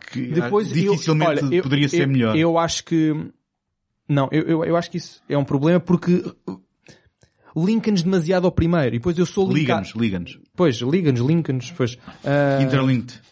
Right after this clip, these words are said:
Speaker 2: Interlinked, exatamente. Eu já, já estava a pensar noutra.
Speaker 1: <laughs>
Speaker 2: Não, ou seja, liga-nos demasiado ao primeiro e depois há uma série de paralelismos que tu, conscientemente ou inconscientemente, eu, pelo menos,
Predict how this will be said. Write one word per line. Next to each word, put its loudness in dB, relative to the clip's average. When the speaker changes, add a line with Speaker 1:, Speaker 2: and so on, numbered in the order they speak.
Speaker 2:
Interlinked, 0
exatamente. 0
Eu 2
já, 2
já 2
estava 2
a -2
pensar 0
noutra. 0
Speaker 1:
<laughs> -20
Speaker 2:
Não, 0
ou 0
seja, 2
liga-nos 2
demasiado 2
ao 2
primeiro 0
e -2
depois 0
há 2
uma 4
série -2
de -10
paralelismos 0
que -14
tu, -4
conscientemente 0
ou -2
inconscientemente, -2
eu, 4
pelo -4
menos, -4